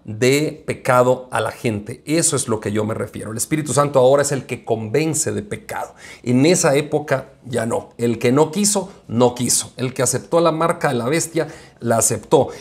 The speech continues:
El que ya no quiso, no era, no quiso el tiempo de la gracia, que es este, entonces ya es quitado de en medio el que ahora convencía de pecado a los hombres, y ahora el anticristo viene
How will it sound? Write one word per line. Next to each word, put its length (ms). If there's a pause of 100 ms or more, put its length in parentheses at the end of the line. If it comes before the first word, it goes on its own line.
(120)
El 240
que 180
ya 140
no 280
quiso, 440
no 140
era, 100
no 220
quiso 260
el 140
tiempo 340
de 80
la 120
gracia, 420
que 80
es 120
este, 380 (160)
entonces 300
ya 360
es 200
quitado 400
de 80
en 100
medio 320 (340)
el 220
que 120
ahora 340
convencía 580
de 80
pecado 400
a 60
los 180
hombres, 380 (180)
y 60
ahora 160
el 80
anticristo 520
viene 520